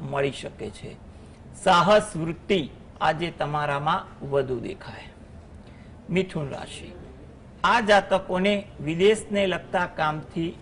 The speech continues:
લાભ થઈ શકે છે, એટલે વિદેશ જવા માટે પ્રયત્ન હોય તો આજે કરવો ઇચ્છનીય છે.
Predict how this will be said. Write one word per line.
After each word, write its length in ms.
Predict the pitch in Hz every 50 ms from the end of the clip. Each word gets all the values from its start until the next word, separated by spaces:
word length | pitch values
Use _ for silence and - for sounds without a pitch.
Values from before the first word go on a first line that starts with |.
| - 139
લાભ 360 | - 147 139 135 156 143 -
થઈ 280 | - - - 127 135
શકે 380 | 123 - - 107 - - - -
છે, 160 | - - -
એટલે 480 | 98 - - - - 131 - 143 139 131
વિદેશ 320 | 127 127 135 147 156 147 - - -
જવા 180 | 147 147 147
માટે 320 | 143 143 143 143 - 147 143
પ્રયત્ન 520 | - - 143 139 135 143 - - 147 147
હોય 360 | 143 135 151 165 175 151 131 - - - - - - - -
તો 60 | -
આજે 400 | - 151 139 135 143 131 156 147
કરવો 480 | 143 - 143 120 123 135 135 156 - 139 - - -
ઇચ્છનીય 500 | - - - - 147 135 127 120 110 -
છે. 240 | - - - - -